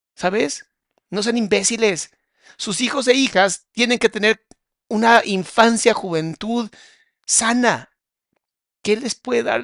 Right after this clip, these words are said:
redes sociales? ¿Qué les puede dar TikTok? ¿Qué información valiosa te puede dar una plataforma de mierda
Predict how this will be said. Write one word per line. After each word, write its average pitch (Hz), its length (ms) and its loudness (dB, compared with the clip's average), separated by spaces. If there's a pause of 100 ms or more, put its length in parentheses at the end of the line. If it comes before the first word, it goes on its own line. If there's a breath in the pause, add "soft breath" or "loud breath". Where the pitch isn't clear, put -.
(140)
redes 240 220 -10
sociales? - 760 -12 (920)
¿Qué 233 80 -10
les 285 160 -4
puede 247 260 -2
dar 226 260 6
TikTok? - 640 -6
¿Qué - 160 -8
información 233 760 -4
valiosa 214 520 -2
te 190 100 -8
puede 214 200 -2
dar 208 160 2
una 208 140 -2
plataforma 196 640 -2
de 208 120 2
mierda 208 600 4